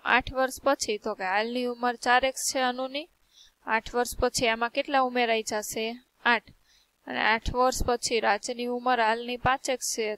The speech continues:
તો એની આઠ વર્ષ પછી વધશે આઠ. વર્ષ પછી બંનેની ઉંમરનો ગુણોત્તર કેટલો આપ્યો છે? પાંચના છેદમાં છ. તો એમ કીધું કે બંનેની હાલની આપણે ધારી લીધી છે. કેટલી છે? પેલું આપ્યો ને ગુણોત્તર, એને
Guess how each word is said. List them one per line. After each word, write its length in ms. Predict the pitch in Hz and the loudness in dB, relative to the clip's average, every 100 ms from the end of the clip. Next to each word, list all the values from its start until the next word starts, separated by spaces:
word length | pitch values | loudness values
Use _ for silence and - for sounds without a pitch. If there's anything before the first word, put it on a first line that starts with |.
| - | -6
તો 80 | - - - | -10 -6 -4
એની 280 | 233 247 247 233 | -4 -2 0 0
આઠ 140 | 240 | -2
વર્ષ 180 | 240 240 - | -6 -8 -6
પછી 260 | 233 - 220 | -4 -2 -2
વધશે 360 | 226 - 247 247 262 _ _ _ _ _ | -2 -2 0 0 -4 _ _ _ _ _
આઠ. 260 | - 240 - | 0 0 0
વર્ષ 180 | 240 247 - | -2 0 -2
પછી 340 | - - 294 262 | -2 0 0 2
બંનેની 460 | 277 285 269 269 269 | 2 2 -2 -2 -4
ઉંમરનો 300 | 269 269 269 | -4 -4 -4
ગુણોત્તર 460 | 247 262 262 - 254 | -2 -2 -2 -2 -2
કેટલો 300 | 277 285 269 | -2 0 2
આપ્યો 300 | 214 - 214 - | 2 0 -4 -4
છે? 160 | - 214 233 _ _ _ _ _ _ _ | -4 -4 -6 _ _ _ _ _ _ _
પાંચના 540 | 226 233 - 247 247 247 | 0 0 -2 0 0 0
છેદમાં 840 | - 226 214 214 220 220 226 262 285 _ _ _ _ _ _ _ _ _ _ | -2 -6 -8 -6 -2 0 0 -2 -6 _ _ _ _ _ _ _ _ _ _
છ. 60 | - 269 220 _ _ _ 254 | 2 2 2 _ _ _ 0
તો 20 | |
એમ 120 | 262 | 2
કીધું 240 | 262 285 247 | 2 0 2
કે 60 | |
બંનેની 460 | 226 247 262 247 240 | 2 2 0 0 2
હાલની 440 | 226 240 254 262 240 | 4 4 2 2 2
આપણે 260 | 247 240 - | 2 0 4
ધારી 280 | 233 254 269 | 4 4 0
લીધી 240 | 247 240 226 | -4 -4 -2
છે. 80 | 262 | 0
કેટલી 320 | 285 285 254 | 0 -2 -2
છે? 100 | 240 226 247 _ _ - | -2 -2 -4 _ _ 2
પેલું 280 | 247 262 247 | 2 6 6
આપ્યો 240 | 262 - | 6 4
ને 100 | 320 240 | 2 2
ગુણોત્તર, 420 | 247 233 - 233 214 | 2 2 2 2 2
એને 160 | 233 226 | 0 2